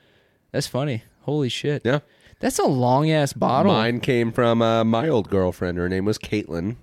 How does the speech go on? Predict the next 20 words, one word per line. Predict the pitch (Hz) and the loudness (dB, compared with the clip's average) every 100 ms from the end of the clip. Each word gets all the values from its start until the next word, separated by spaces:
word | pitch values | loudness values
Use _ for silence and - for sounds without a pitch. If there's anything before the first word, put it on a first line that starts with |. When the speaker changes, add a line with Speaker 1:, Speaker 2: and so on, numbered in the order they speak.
| - | -10
Speaker 2:
ironically. | 82 85 80 76 - 78 90 _ _ _ _ | -6 -4 -4 -6 -8 -10 -10 _ _ _ _
Um, | - 82 73 87 | -8 -8 -8 -8
my | 82 | -6
wife's | 80 82 - - _ _ | -6 -6 -10 -20 _ _
Catherine. | - 98 - 69 82 - | -6 -6 -4 -10 -10 -12
Speaker 1:
Catherine. | - 104 - 110 | -10 -10 -10 -10
Speaker 2:
But | 95 80 _ _ _ _ | -8 -8 _ _ _ _
they | - 101 | -6 -4
Speaker 1:
Kate. | 98 | -2
Speaker 2:
both | 104 104 - | -2 -2 -4
could | 101 | -6
be | 95 92 | -4 -8
Kate. | - 82 69 - - | -6 -8 -8 -12 -12
Speaker 1:
Yep. | 117 131 _ _ - - | -10 -10 _ _ -20 -10
Yep. | 92 | -4
Speaker 2:
Um, | 87 82 78 87 _ _ - _ _ _ _ | -2 -2 -6 -10 _ _ -20 _ _ _ _
for | - 92 | -8 -6
sure. | 98 76 85 | -4 -4 -4
Or | 107 90 | -8 -8
Katie. | - 87 80 82 | -8 -8 -6 -10